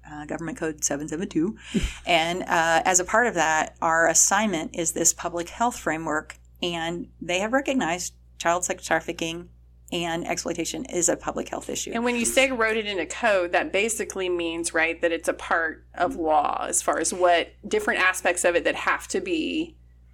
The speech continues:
Speaker 1: And
Speaker 3: implemented
Speaker 1: Yeah, the
Speaker 3: all the
Speaker 1: government
Speaker 3: time.
Speaker 1: code created our team,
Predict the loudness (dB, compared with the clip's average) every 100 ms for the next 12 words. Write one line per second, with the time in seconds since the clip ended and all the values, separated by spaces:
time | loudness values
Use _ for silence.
0 | -6 0 0 2 2 2 2 -4 -6 -14
1 | -20 -20 -20 0 2 4 6 8 8 8
2 | 8 8 8 4 -4 2 4 6 6 4
3 | 2 -2 -2 -2